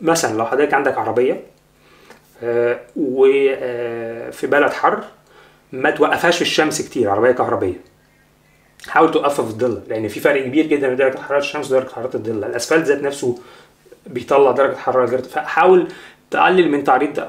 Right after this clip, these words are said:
درجة حرارات العالية لبطاريتك، وكذلك درجات حرارة واطية زي هنا مثلا في ألمانيا. احنا بنحاول دايما إيه، ن-، ن-، نركن السيارات في حتة فعلا فيها دفا، ممكن يكون جراج، بس ال-،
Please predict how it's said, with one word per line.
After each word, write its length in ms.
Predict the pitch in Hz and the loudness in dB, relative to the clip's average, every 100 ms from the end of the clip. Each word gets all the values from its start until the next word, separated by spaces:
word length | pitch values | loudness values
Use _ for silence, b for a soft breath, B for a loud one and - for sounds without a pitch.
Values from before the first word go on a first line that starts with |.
| - | -6
درجة 280 | 120 151 - | 0 0 -2
حرارات 380 | - 120 135 143 | -4 -2 0 0
العالية 360 | 127 135 143 | 0 2 2
لبطاريتك، 580 | 123 113 - 117 - 92 - _ B B B | 0 -4 -4 -4 -4 -8 -12 _ B B B
وكذلك 680 | - 139 135 175 196 - - | 2 4 6 6 4 -2 -4
درجات 340 | 143 135 147 | 0 2 2
حرارة 400 | - 143 143 - | 2 2 2 0
واطية 200 | 143 143 | 0 2
زي 320 | 127 139 131 | 4 4 4
هنا 80 | 147 | 4
مثلا 240 | 143 139 135 | 2 0 -4
في 100 | 120 | -4
ألمانيا. 320 | 123 160 175 | -2 0 0
احنا 180 | - 131 | -2 -4
بنحاول 380 | - 147 143 | 0 2 4
دايما 340 | - 139 135 123 | 4 2 0 -2
إيه، 260 | 131 135 131 B B B - | -2 -4 -6 B B B -8
ن-، 640 | 123 117 117 117 113 127 | -4 0 0 0 -2 -6
ن-، 380 | 120 123 131 147 | -8 -8 -6 -2
نركن 260 | 160 160 139 | 0 2 0
السيارات 720 | 127 120 117 - 120 123 143 | 0 -2 -4 -2 0 0 -2
في 180 | - 120 | -2 -2
حتة 400 | 135 - 127 117 | -2 -4 -4 -4
فعلا 600 | - 127 127 113 117 123 - 117 | -2 0 0 -4 -8 -8 -8 -10
فيها 320 | - - 143 127 | -12 -4 0 2
دفا، 340 | 139 143 139 | 0 0 -2
ممكن 480 | 135 131 131 123 127 127 | -2 -4 -4 -6 -8 -8
يكون 520 | 120 117 127 123 120 | -6 -6 -6 -8 -6
جراج، 320 | 117 131 143 | 0 2 2
بس 220 | 127 - | 0 -4
ال-، 120 | 120 | -6